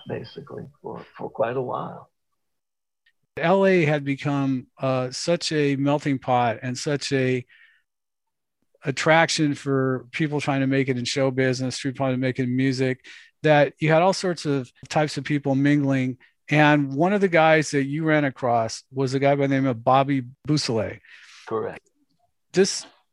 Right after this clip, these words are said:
Speaker 2: is actually quite an interesting part of your legacy and story, because not many people can talk about a member of the Manson family and discuss his guitar skills, you know, in the same sentence. And I, I was curious, how good a guitar player was he? And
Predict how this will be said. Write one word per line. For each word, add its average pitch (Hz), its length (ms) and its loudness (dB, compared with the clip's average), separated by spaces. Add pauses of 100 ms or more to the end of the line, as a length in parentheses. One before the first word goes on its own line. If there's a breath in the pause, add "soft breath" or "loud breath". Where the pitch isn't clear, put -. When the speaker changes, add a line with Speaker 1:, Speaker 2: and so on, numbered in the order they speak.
(140)
Speaker 2:
is 156 300 0
actually 170 340 2
quite 170 300 2
an 147 100 4
interesting 135 920 -2
part 135 360 4
of 120 120 -8
your 127 160 -4
legacy 127 500 0
and 113 100 -8
story, 131 460 0
because 123 640 -2
not 147 300 2
many 147 220 0
people 127 560 -2 (420 soft breath)
can 131 300 2 (120)
talk 151 260 2
about 135 360 4
a 131 40 -2
member 143 300 0
of 131 60 2
the 131 60 -2
Manson 139 440 -2
family 127 400 -2
and 120 80 -4
discuss 131 420 0
his 123 140 -6
guitar 160 520 0
skills, 127 500 0 (360 loud breath)
you 147 120 2
know, 139 140 6
in 135 60 2
the 123 60 0
same 147 300 0
sentence. 143 440 -2
And 139 120 0
I, 147 160 0
I 147 100 0
was 151 180 -2
curious, 175 440 2 (800 soft breath)
how 226 260 2
good 233 220 0
a 226 40 0
guitar 160 380 2
player 156 340 2
was 135 320 0
he? 185 320 -4
And 139 400 0